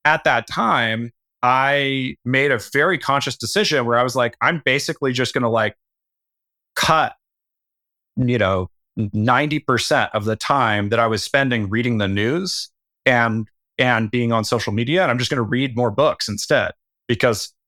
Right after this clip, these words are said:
they don't ha-, they don't, they aren't covered in this one silly, like, over-reported event." And so, uh, I found that to be enormously useful. Like, I was happier.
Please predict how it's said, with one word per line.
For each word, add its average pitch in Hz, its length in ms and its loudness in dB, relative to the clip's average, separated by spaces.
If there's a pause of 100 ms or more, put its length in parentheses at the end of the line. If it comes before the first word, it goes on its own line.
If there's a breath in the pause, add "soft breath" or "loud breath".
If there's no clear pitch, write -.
(240)
they 113 80 4
don't 117 180 2
ha-, 117 180 -4
they 110 220 0
don't, 110 240 0 (220)
they 113 180 2
aren't 117 220 0
covered 117 400 0
in 104 340 -2
this 110 220 -2
one 110 680 0 (400)
silly, 113 1000 0
like, 117 260 2
over-reported 117 1040 0 (300)
event." 107 460 2 (420 soft breath)
And 127 280 2
so, 127 560 0
uh, 110 260 2 (500)
I 147 120 4
found 147 360 0
that 139 200 0
to 147 80 -4
be 127 320 -4
enormously 156 1400 -2 (260)
useful. 151 600 -2 (160)
Like, 127 260 2 (380)
I 123 240 2 (760)
was 113 280 0
happier. 170 460 -2